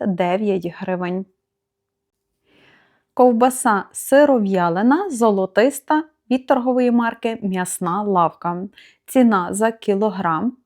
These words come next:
триста тридцять сім гривень. Шинкова ковбаса напівкопчена. П'ятсот грамів за сто тридцять вісім гривень. М'ясна лавка, своя лінія.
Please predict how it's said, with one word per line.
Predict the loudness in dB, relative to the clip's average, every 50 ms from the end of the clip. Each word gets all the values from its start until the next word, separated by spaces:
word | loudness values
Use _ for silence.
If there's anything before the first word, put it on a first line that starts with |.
| _ _
триста | _ 2 2 2 2 0 -4 _ -10 -10
тридцять | -6 -2 0 0 0 0 -2 -4 -4 -4 -4 -6
сім | -18 -10 -6 -6 -4 -4 -4 -6 -8
гривень. | -8 -6 -4 -2 -2 -2 -2 -4 -6 -6 -8 _ _ _ _ _ _ _ _ _ _ _ _ _ _ _ _ _ _ _ _ _ _ _ _ _ _ _ _ _ _ _ _ _ _ _ _ _ _ _ _ _ _
Шинкова | _ -14 0 2 4 4 4 2 2 2 2 2 2 0
ковбаса | 2 2 2 2 2 0 0 -2 -2 -2 -4 -2 0 2 4
напівкопчена. | 4 4 2 0 -2 _ -4 -4 -4 -4 _ _ -4 -2 -2 -2 -4 -12 -16 -12 -10 -8 -6 -6 -6 -6 -8 -12 _ _ _ _ _ _ _
П'ятсот | 2 4 4 4 4 0 -12 -6 -2 -2 0 0 -2 -4
грамів | -4 -4 -4 -2 -2 -2 -4 -2 -2 -4 -4 -6 _ _ _ _
за | -6 -4 -2 -4
сто | -4 -6 -12 -2 0 2 2 2
тридцять | 0 -2 -2 -2 -2 -2 -4 -6 -6 -6 _ -8
вісім | -6 -4 -4 -6 -6 -10 -12 -12 -12 -12
гривень. | -8 -4 -4 -4 -2 -4 -6 -8 -8 -12 _ _ _
М'ясна | -4 -2 -2 -4 -4 -8 _ -10 -8
лавка, | -4 -2 -2 -2 -4 -4 -6 -6 -6
своя | -6 -10 -6 -4 -2 -2 -2 -2 -4 -4
лінія. | -4 -4 -6 -4 -4 -4 -4 -4 -6 -6 -6 -8 -8